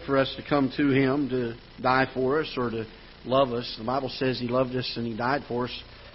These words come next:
while we were yet sinners. And all I can say is, what an amazing Savior, what a great Redeemer we have. If it had been up to us, we'd be lost.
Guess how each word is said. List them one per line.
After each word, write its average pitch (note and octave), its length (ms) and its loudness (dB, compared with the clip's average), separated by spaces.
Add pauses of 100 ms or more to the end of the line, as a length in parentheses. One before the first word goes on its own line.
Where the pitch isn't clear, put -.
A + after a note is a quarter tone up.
(200)
while C3 240 4
we C#3 100 4
were C#3 120 4
yet C#3 260 2
sinners. - 480 -10 (1600)
And A#2+ 240 -4
all C#3+ 140 4
I C#3+ 120 8
can C#3+ 160 0
say C3 300 0
is, A2 100 -4
what B2 220 2
an B2 100 0
amazing B2+ 480 0
Savior, G#2+ 540 -6
what A#2 160 -2
a A2+ 40 -6
great B2 320 0
Redeemer A#2+ 560 0
we A2+ 160 -4
have. A2+ 300 -6 (2750)
If - 80 -8
it D3+ 60 0
had C3+ 100 -2
been D3 140 6
up C#3+ 160 4
to C#3 80 -4
us, C3+ 320 4
we'd C3 160 -6
be B2+ 80 -2
lost. A#2+ 480 0